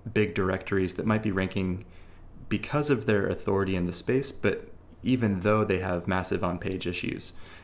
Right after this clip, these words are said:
Um, and so, uh, it is some, sometimes something to think about. I think in general, people need to write naturally, write for the user. And in doing so, you generally say the topics and phrases that are required to rank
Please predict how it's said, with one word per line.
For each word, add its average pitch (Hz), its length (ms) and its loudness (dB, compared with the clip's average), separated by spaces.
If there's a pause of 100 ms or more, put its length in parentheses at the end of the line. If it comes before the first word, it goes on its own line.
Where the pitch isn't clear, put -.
(140)
Um, 92 380 -2 (560)
and 107 120 0
so, 113 240 2 (120)
uh, 53 80 0 (300)
it 120 140 2
is 139 200 4
some, 135 340 0
sometimes 131 480 0
something 131 380 0
to 117 60 0
think 143 220 -2
about. 170 240 0
I - 60 0
think 113 220 -2
in 107 180 2
general, 107 360 2
people 104 640 0 (260)
need 107 200 2
to 107 100 0
write 104 200 4
naturally, 104 440 2
write 98 200 2
for 98 120 -4
the 95 80 -2
user. 107 560 2 (560)
And 92 680 -2 (540)
in 127 180 4
doing 107 280 2
so, 135 160 0
you 117 180 2
generally 110 640 2
say 113 500 0 (340)
the 101 220 0 (280)
topics 113 480 -2
and 98 120 0
phrases 101 600 -2 (160)
that - 180 -2
are 95 140 0
required 92 380 0
to 98 80 -2
rank 95 420 -2